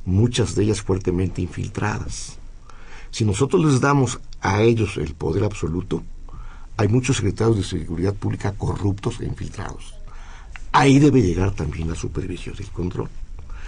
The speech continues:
Pero no solo a ese nivel, a nivel incluso federal, nosotros hemos visto que muchos, digamos,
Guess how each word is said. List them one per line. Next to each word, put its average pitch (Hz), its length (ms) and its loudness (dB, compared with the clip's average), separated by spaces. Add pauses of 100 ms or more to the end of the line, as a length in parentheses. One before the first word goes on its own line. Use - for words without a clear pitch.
(340)
Pero 127 180 6
no 160 160 8
solo 160 280 6
a 117 80 6
ese 131 280 4
nivel, 123 440 2 (760)
a 110 100 4
nivel 135 320 6
incluso 120 360 2
federal, 95 640 2 (640)
nosotros - 380 -6
hemos 98 240 4
visto 113 340 0
que 90 100 -2
muchos, 101 500 2
digamos, 90 360 -2